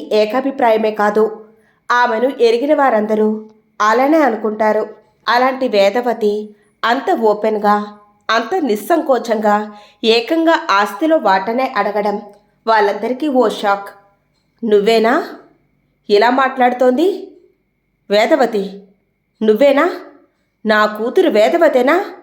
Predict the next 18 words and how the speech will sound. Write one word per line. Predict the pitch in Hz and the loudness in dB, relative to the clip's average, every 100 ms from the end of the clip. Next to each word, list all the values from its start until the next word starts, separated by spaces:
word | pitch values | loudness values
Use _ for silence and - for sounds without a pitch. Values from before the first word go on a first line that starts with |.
| _ _ - | _ _ -4
అన్నారు | 202 202 202 202 208 - _ _ _ - | -2 -2 -4 -4 -6 -10 _ _ _ 2
భూపాలరావు | 247 - 339 302 240 202 202 | 2 4 2 2 2 2 2
గారు | 202 202 220 - _ _ _ _ _ - | 0 -2 -8 -14 _ _ _ _ _ -2
తనను | 247 240 240 | 0 2 0
తానే | 233 202 226 | 2 0 0
నమ్మలేనట్లుగా. | 247 220 208 247 233 214 208 202 214 208 - - _ _ _ - | -2 -2 -2 -2 0 0 -2 -2 -2 -4 -14 -20 _ _ _ -4
"నేను | 262 233 240 359 - - - _ - | 2 2 2 0 -2 -16 -20 _ -4
మీ | 254 311 | 0 0
కూతుర్నే, | 330 349 262 220 220 - - _ _ _ _ | 0 0 2 0 -4 -6 -20 _ _ _ _
కూతుర్ని | 277 277 330 403 359 | 0 0 2 2 2
కనుకనే | - 220 226 240 330 | 2 0 0 0 2
మాట్లాడుతున్నాను. | 320 240 226 277 262 240 214 208 220 - - | 4 2 0 0 -2 -2 0 0 -2 -6 -4
మీరు | 311 415 | 0 2
పరాయి | 415 - 202 262 381 | 0 2 2 2 0
వారైతే | 349 311 240 240 339 415 - _ _ _ - | 2 2 2 0 -2 -2 -8 _ _ _ -2
మీ | 302 | 2
ఆస్తిలో | 311 220 254 - 415 403 | 2 2 -2 -2 2 4
వాటాకు | 269 233 226 220 285 | 4 0 0 -2 -2